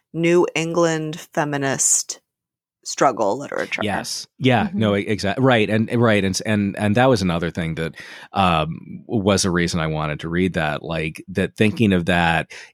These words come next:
Speaker 2: in, like, you know, the, the, the, a-, the, the post-Civil War, you know, beginnings of Jim Crow South, like, that that's just, it, it's just not, like, um,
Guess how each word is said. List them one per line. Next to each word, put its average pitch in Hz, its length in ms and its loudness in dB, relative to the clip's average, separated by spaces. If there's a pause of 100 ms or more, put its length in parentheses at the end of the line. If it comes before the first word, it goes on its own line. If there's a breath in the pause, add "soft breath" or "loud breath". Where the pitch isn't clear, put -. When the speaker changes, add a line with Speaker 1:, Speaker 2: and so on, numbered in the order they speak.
Speaker 2:
in, 113 400 4
like, 87 580 0
you 240 80 0
know, 117 200 2
the, 90 260 -2
the, 90 280 -4 (120)
the, 92 200 -4 (140)
a-, 101 240 -4
the, 92 320 -2 (140)
the 87 380 -4 (180)
post-Civil 92 720 0
War, 92 760 2
you 92 120 -2
know, 82 400 -2 (120)
beginnings 87 440 -4
of 80 80 -8
Jim 82 300 -6
Crow 80 320 -6
South, 87 760 2 (320 loud breath)
like, 95 220 0
that 98 120 0
that's 98 280 2
just, 95 260 0 (160 loud breath)
it, 151 160 2
it's 139 140 2
just 135 160 4
not, 127 360 4
like, 92 400 2
um, 82 440 -4